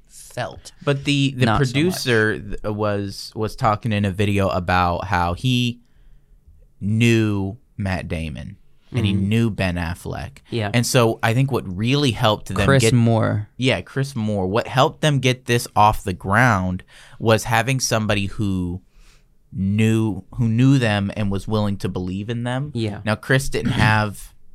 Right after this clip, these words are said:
Speaker 2: this was his bir-, first big
Speaker 1: Mm-hmm.
Speaker 2: thing that
Speaker 3: Mm-hmm.
Speaker 2: really popped off.
Speaker 3: I
Speaker 1: What
Speaker 3: mean,
Speaker 1: he
Speaker 3: they
Speaker 1: said is he,
Speaker 3: all
Speaker 1: he believed in him
Speaker 2: Mm-hmm.
Speaker 1: and he was gonna ride with him. He was a ride or die.
Speaker 2: Yeah.
Speaker 1: You know what I mean?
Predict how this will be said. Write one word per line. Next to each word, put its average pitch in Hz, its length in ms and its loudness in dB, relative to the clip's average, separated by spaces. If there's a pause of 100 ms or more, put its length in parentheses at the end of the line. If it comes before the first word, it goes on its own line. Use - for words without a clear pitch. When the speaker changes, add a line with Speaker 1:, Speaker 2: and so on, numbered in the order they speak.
(380)
Speaker 2:
this - 200 -2
was 120 140 4
his 107 180 0
bir-, 95 380 -2 (120)
first 92 540 0
big 95 440 0 (120)
Speaker 1:
Mm-hmm. 113 340 6
Speaker 2:
thing 95 400 -4 (180)
that - 180 -2
Speaker 3:
Mm-hmm. - 200 0
Speaker 2:
really 107 340 2
popped - 440 0
off. 82 280 -4
Speaker 3:
I 131 120 4
Speaker 1:
What 139 80 6
Speaker 3:
mean, - 100 2
Speaker 1:
he 135 40 4
Speaker 3:
they 131 60 2
Speaker 1:
said 143 140 4
is 113 120 2
he, 120 80 4
Speaker 3:
all 131 160 2
Speaker 1:
he 143 180 0
believed 131 500 -2
in 110 140 0
him 107 280 -4
Speaker 2:
Mm-hmm. 117 220 4
Speaker 1:
and 98 160 2
he 117 60 -2
was 107 100 -8
gonna 107 160 -4
ride 104 300 -2
with 101 160 -2
him. 101 100 -2
He 147 80 -2
was 180 120 0
a 117 40 -2
ride 107 220 -4
or 101 60 -10
die. - 280 -12
Speaker 2:
Yeah. 127 300 4
Speaker 1:
You 110 60 2
know 110 60 2
what 107 80 0
I 110 40 -2
mean? 120 260 -4